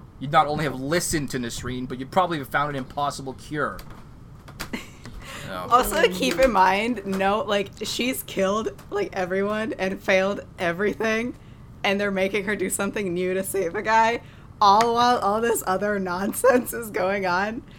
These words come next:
Speaker 2: That being said, she definitely could have listened to Nasreen more. I think Nasreen could have been more honest with her, though, 'cause it's not until they have a big blow-up that she's like, "You think Hassan wants you to
Speaker 1: Yeah, yeah.
Speaker 2: succeed, he wants you to fail."
Speaker 1: Yeah.
Speaker 2: And it's like,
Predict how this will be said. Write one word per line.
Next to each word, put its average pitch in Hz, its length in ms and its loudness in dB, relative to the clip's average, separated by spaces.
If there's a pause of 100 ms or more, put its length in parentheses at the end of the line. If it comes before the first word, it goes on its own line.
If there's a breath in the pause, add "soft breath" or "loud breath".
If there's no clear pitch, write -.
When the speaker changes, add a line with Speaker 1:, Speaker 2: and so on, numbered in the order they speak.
(180 loud breath)
Speaker 2:
That 220 180 2
being 277 160 -2
said, 202 240 0
she 254 140 0
definitely 226 340 0
could - 160 -4
have 185 140 -2
listened 175 260 -6
to 196 60 -6
Nasreen 180 420 -2
more. 202 320 0
I 196 120 0
think 208 280 -4
Nasreen 180 500 -2
could 175 140 -4
have 156 140 -6
been 156 140 -6
more 151 180 -4
honest 147 400 -6
with 156 100 -10
her, 156 140 -8
though, 147 160 -6
'cause 220 180 -2
it's 214 160 -4
not 180 180 4
until 226 220 -2
they 254 120 -2
have 247 100 -2
a 220 80 -2
big 165 280 -2
blow-up 156 380 -4
that 180 160 -2
she's 190 220 -4
like, 175 160 -2
"You 285 100 6
think 277 240 6
Hassan 240 400 2
wants 220 260 2
you 220 60 -10
to 214 100 0
Speaker 1:
Yeah, 185 120 4
yeah. - 80 2
Speaker 2:
succeed, 226 240 0
he 220 100 -2
wants 226 240 2
you 247 80 0
to 202 60 2
fail." 233 320 4
Speaker 1:
Yeah. 175 80 10
Speaker 2:
And 151 80 8
it's 214 80 0
like, 262 160 4